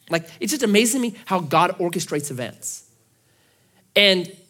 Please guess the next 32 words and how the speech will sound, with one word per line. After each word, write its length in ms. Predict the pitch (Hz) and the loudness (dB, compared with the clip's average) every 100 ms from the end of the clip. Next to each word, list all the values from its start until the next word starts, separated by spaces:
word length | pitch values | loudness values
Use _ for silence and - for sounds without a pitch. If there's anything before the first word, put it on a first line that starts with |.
| _ _ _ - | _ _ _ -6
back 340 | 147 247 - | 2 2 4
then, 240 | 240 220 214 | 2 2 0
Paul 280 | - 254 | -2 2
was 160 | 233 226 | 4 4
a 60 | 240 | 2
nobody. 680 | 247 349 359 226 143 - - _ _ _ _ _ _ _ _ _ _ _ _ _ _ _ _ 147 | 4 6 6 2 -2 -10 -20 _ _ _ _ _ _ _ _ _ _ _ _ _ _ _ _ -6
Now 100 | 151 | -4
who's 200 | 143 123 | -4 -8
known? 240 | 104 104 _ _ _ _ _ _ _ _ _ _ _ _ _ _ _ _ _ 151 | -10 -14 _ _ _ _ _ _ _ _ _ _ _ _ _ _ _ _ _ -10
Right? 100 | - | -2
I 40 | |
have 100 | 233 | -2
to 60 | 180 | -2
explain 300 | 165 226 233 | -6 -4 -2
to 60 | 147 | -2
you 60 | |
who 100 | 131 | -6
Porcius 360 | 131 135 127 - | -8 -8 -8 -8
Festus 440 | 139 131 - 131 | -8 -8 -10 -8
is 240 | 131 127 123 | -6 -6 -8
and 100 | 110 | -8
Felix 560 | 143 127 127 127 127 | -6 -6 -6 -8 -10
and 100 | 117 | -10
Bernice 440 | 113 127 123 127 127 | -8 -6 -6 -8 -10
and 80 | 117 | -10
Drusilla. 520 | 110 127 123 120 120 - - | -10 -8 -6 -8 -10 -20 -2
They 100 | 226 | 2
were 120 | 339 233 | 4 2
the 80 | |
known 360 | 175 185 254 233 | 2 2 4 2
people, 300 | - 160 135 | 0 -4 -2
man. 400 | 135 147 170 | -2 -2 -2